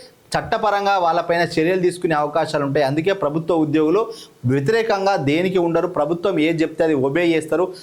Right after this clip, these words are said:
ఆ విధంగా చేస్తే మాత్రం code of conduct కింద వాళ్ళని సస్పెండ్ చేయొచ్చు, ఇంకా తీవ్రమైన నేరాలు ఉంటే డిస్మిస్ కూడా చేయొచ్చు.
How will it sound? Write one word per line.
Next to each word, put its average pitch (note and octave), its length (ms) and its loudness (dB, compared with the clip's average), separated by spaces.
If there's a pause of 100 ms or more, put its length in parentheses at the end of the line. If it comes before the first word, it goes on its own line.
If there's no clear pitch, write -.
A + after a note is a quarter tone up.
(140)
ఆ C3 80 2
విధంగా G#3 340 0
చేస్తే G3 300 0
మాత్రం F3+ 420 -2 (320)
code A3+ 180 2
of A#3+ 120 2 (160)
conduct G3 380 -2
కింద E3+ 200 0
వాళ్ళని C#3+ 640 -2
సస్పెండ్ D3 460 0
చేయొచ్చు, F3 360 2
ఇంకా G#3+ 280 2
తీవ్రమైన F#3 500 2
నేరాలు D#3 440 2
ఉంటే D3+ 220 0
డిస్మిస్ D3 420 -2
కూడా D3 180 2
చేయొచ్చు. C3 460 0